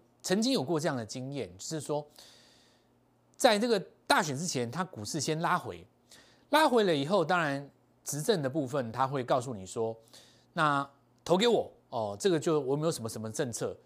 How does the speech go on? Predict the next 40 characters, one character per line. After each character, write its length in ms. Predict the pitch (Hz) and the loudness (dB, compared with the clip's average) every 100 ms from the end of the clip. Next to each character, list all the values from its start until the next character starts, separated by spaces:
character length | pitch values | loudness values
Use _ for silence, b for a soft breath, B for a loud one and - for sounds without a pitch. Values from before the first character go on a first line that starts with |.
| b | b
那 120 | 139 | -8
这 80 | 127 | -2
个 80 | 165 | -2
股 160 | - | -4
市 140 | 104 147 | -8 -8
可 80 | 104 | -8
能 100 | 104 | -8
会 60 | |
再 100 | 123 | -8
上 220 | 123 117 | -6 -8
去 220 | 104 123 92 | -8 -8 -10
哦， 120 | 87 B B B B | -12 B B B B
所 120 | 214 | 2
以 20 | |
不 160 | 196 320 | 4 2
免 180 | 254 156 | 2 2
也 160 | 131 | 2
让 140 | 165 185 | 2 0
人 140 | 143 | 0
家 200 | 165 160 | 4 4
感 240 | 156 110 | 2 -4
觉 160 | 101 107 | -6 -6
到 220 | 131 143 | 0 0
说， 320 | - 135 127 - b b | 0 -2 -2 -4 b b
是 120 | 269 | -2
不 80 | 220 | -2
是 240 | 214 214 | 0 0
会 480 | 190 220 175 147 120 _ b b b | 2 4 4 2 -2 _ b b b
在 180 | - 196 | 2 2
选 220 | - 156 | 2 -2
举 160 | 190 113 | -2 -6
之 120 | 185 | -6
前 320 | 175 - 92 85 - b b b | -6 -6 -8 -12 -20 b b b
没 80 | 156 | -4
有 80 | |
办 100 | 131 | 0
法 60 | 127 | 0
再 100 | 123 | -2
创 280 | - 127 101 | -6 -10 -6
高？ 200 | 104 | -6